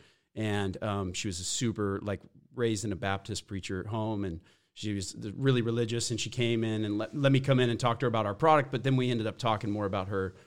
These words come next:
her loss. And this was, like, three weeks into the, like, shutdown. Like, and I was really nervous. I told her, I was like, "Hey, I should be, I, I, I'm nervous to bring home anything to my wife. Like, you know, should I be doing this? Should I not?" And she said a prayer over me. I'll never forget it.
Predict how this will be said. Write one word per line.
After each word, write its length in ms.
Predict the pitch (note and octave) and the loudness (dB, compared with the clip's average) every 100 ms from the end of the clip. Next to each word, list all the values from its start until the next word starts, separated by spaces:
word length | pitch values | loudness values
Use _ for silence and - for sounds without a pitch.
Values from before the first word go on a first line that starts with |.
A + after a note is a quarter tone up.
| _ | _
her 80 | G#2+ | -8
loss. 460 | G2 G2+ G2+ F#2+ - | 0 2 2 0 -4
And 160 | G2+ | -2
this 120 | A#2 B2 | -2 -2
was, 100 | A2 | -4
like, 140 | A2+ - | -4 -4
three 180 | B2+ | -2
weeks 220 | A2 G#2 - | -2 -2 -2
into 240 | G#2 F#2 | -2 -2
the, 180 | F2+ F#2+ - _ _ | -2 -4 -10 _ _
like, 140 | G2 | -4
shutdown. 460 | - G2 C#2+ B1+ F#2+ _ F#2 | 0 -2 -2 -8 -10 _ -6
Like, 240 | F#2 - - - _ | -6 -6 -20 -20 _
and 160 | A#2 A#2+ | -2 0
I 40 | |
was 140 | A#2+ A2 | -2 4
really 180 | D3 C#3+ | 6 8
nervous. 380 | C#3 B2 G2+ A2+ | 8 6 2 -2
I 80 | |
told 260 | G2 B2 A#2 | 2 2 4
her, 60 | A2+ | 2
I 40 | |
was 100 | G2 | -2
like, 80 | G2+ | -4
"Hey, 160 | B2+ A#2 | -2 -2
I 60 | |
should 180 | G#2+ A#2+ | -2 -4
be, 200 | A2 G2 - _ _ _ | -4 -6 -8 _ _ _
I, 80 | C3 | -4
I, 120 | - C#3 | -2 -2
I'm 260 | D#3 D3 | 0 4
nervous 280 | C#3 C3 C3+ | 6 8 4
to 60 | B2+ | 2
bring 180 | C3+ B2 | 2 6
home 320 | C3 B2+ B2+ | 8 8 6
anything 360 | D3 B2+ B2+ A#2 | 4 6 4 2
to 60 | |
my 100 | G#2+ | 0
wife. 360 | B2 D#3 C#3 C3 | 4 6 6 4
Like, 180 | C3 C3 | 2 -2
you 200 | B2 A#2+ | -2 -2
know, 100 | G#2+ | -2
should 140 | C3 | 0
I 40 | A2 | 0
be 100 | G#2+ | 0
doing 180 | B2+ B2+ | 0 0
this? 100 | A#2+ | 0
Should 100 | A2+ | -2
I 40 | G#2+ | -2
not?" 280 | A2+ A2+ - | -2 -4 -4
And 140 | G#2+ | -4
she 140 | - | -4
said 200 | A#2 F3 | -2 -2
a 40 | - | -4
prayer 240 | - A#2+ | -2 0
over 120 | C3+ G#2 | 0 0
me. 100 | G2+ | 0
I'll 100 | C3+ | 2
never 300 | C#3 B2+ G#2 | 4 2 -2
forget 320 | G2 F#2+ F2+ | -4 -4 -6
it. 140 | - | -8